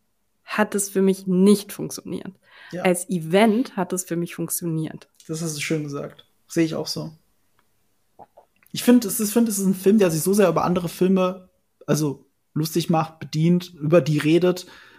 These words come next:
Speaker 2: äh, also wirklich über <laughs> andere Filme redet, der vergisst, selbst ein Film zu sein. Also
Speaker 1: Ja.
Speaker 2: so ganz klassisch wirklich Filmdramaturgie, äh, Dramaturgie zu folgen, mich in so einen eskapistischen Modus zu ziehen, mich reinzuziehen in den Film. Kurz bevor ich wirklich im Film bin, bei den Figuren bin, wirklich emotional involviert bin,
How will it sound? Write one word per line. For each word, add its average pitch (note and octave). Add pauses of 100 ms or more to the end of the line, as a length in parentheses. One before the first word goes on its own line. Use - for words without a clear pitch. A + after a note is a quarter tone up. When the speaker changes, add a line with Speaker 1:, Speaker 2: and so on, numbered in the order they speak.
(160)
Speaker 2:
äh, -
also C#3+
wirklich E3+
über E3+
<laughs> -
andere F#3+
Filme F3
redet, G3+ (680)
der F3
vergisst, G3+
selbst -
ein F3+
Film A3
zu G3
sein. B2+
Also -
Speaker 1:
Ja. E3+
Speaker 2:
so -
ganz G3
klassisch E3+
wirklich F#3+
Filmdramaturgie, F3+
äh, E3 (100)
Dramaturgie F3
zu F#3
folgen, D3+ (200)
mich F#3+
in G3
so E3
einen E3
eskapistischen E3+
Modus F#3+
zu D#3+
ziehen, D#3
mich -
reinzuziehen G3
in E3+
den D#3+
Film. F#3+ (360)
Kurz E4+
bevor A#3
ich G#3+
wirklich G#3
im A#3
Film A3+
bin, F#3+
bei E3
den G3
Figuren F#3
bin, D#3
wirklich G3+
emotional F3
involviert F#3+
bin, E3+